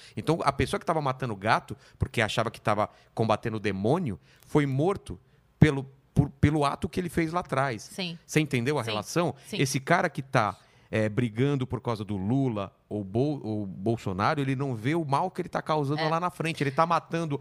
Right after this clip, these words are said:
Speaker 1: a oposição, é fascista, e ele tá, ele tá fortalecendo cada vez mais esse pessoal, porque
Speaker 2: É.
Speaker 1: se, quanto mais ele apanha esse cara do radical, uma pessoa comum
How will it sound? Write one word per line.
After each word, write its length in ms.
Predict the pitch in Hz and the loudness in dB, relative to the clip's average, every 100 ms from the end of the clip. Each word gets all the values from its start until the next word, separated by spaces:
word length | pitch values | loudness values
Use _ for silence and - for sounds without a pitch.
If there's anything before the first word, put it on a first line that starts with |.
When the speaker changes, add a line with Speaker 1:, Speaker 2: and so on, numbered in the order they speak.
| - - | -6 4
Speaker 1:
a 120 | 131 | 4
oposição, 800 | 139 139 143 127 - - 190 165 - 156 | 6 2 -2 -2 -2 2 2 0 -4 -4
é 180 | 190 214 | -2 0
fascista, 500 | - 185 - 220 - - | 4 2 2 -4 -6 -4
e 80 | 208 | -2
ele 120 | 226 | 2
tá, 160 | 214 - | 0 0
ele 160 | 151 175 | -2 -2
tá 160 | - 175 | 0 0
fortalecendo 600 | 190 190 190 185 202 180 | 0 0 0 0 0 -2
cada 180 | 180 170 | 0 0
vez 220 | 175 160 | 0 0
mais 260 | 156 170 170 | 0 0 -2
esse 140 | - | -4
pessoal, 340 | 170 - 170 | -6 0 -2
porque 160 | 165 165 | 0 -4
Speaker 2:
É. 40 | |
Speaker 1:
se, 180 | 156 151 - - | -6 -8 -12 -2
quanto 300 | - 226 185 | 0 2 2
mais 240 | 175 214 | 2 0
ele 100 | 147 | 0
apanha 520 | 127 - - 160 117 - | -2 2 2 2 -4 -6
esse 220 | 113 - | -10 -10
cara 320 | - 117 107 - _ _ | -2 0 0 -4 _ _
do 160 | 98 107 | -6 -2
radical, 580 | 110 101 - 120 110 - - | -2 -2 0 2 2 -6 -4
uma 160 | 175 | 2
pessoa 240 | 190 196 196 | 4 4 2
comum 360 | 190 156 110 | 0 -2 -4